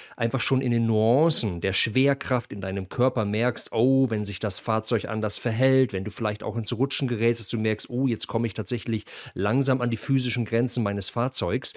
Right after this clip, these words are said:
Und dieses Gefühl, was man auch beim normalen Autofahren ja fast schon automatisch gar nicht mehr be-, bewusst wahrnimmt, aber dann einfach hat,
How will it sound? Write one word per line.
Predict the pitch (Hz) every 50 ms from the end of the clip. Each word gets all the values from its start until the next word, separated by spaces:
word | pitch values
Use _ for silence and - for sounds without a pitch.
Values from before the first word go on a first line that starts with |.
| - - - - _ -
Und | 135 131 127 117 - - -
dieses | 113 131 190 202 202 175 - -
Gefühl, | 160 - - - 220 185 120
was | 110 - -
man | 123 98
auch | 117 -
beim | 127 117 117
normalen | 113 107 107 117 131 143 139
Autofahren | - 117 127 123 139 120 - - 127 127 123 123 123 123
ja | 110 101 98
fast | - - 131 -
schon | - - 117 113
automatisch | - 123 120 113 110 107 113 131 135 117 -
gar | - 110
nicht | 107 104 110
mehr | 110 107
be-, | 101 110 110
bewusst | 101 117 113 104 131 147 - - - 98
wahrnimmt, | 87 85 90 98 110 117
aber | 113 107 107 107
dann | 110 107
einfach | 104 104 107 113 101 - 95 - -
hat, | 127 139 -